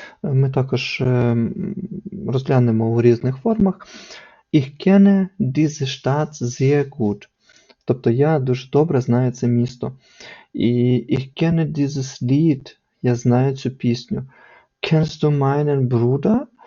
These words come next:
Ти знаєш мого брата? Er kennt den neuen Lehrer nicht. Він не знає нового вчителя.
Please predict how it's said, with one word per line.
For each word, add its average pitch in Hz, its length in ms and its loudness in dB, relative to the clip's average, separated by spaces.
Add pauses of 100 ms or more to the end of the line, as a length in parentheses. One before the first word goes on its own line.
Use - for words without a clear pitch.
(240)
Ти 127 120 -2
знаєш 120 380 0
мого 147 240 0
брата? 185 460 -2 (460)
Er 143 260 -2 (100)
kennt 226 560 4 (360)
den 135 800 2 (180)
neuen 131 680 0
Lehrer 127 400 2
nicht. 123 540 -2 (140)
Він 123 80 0
не 117 140 0
знає 123 340 0
нового 107 400 -4
вчителя. - 520 -8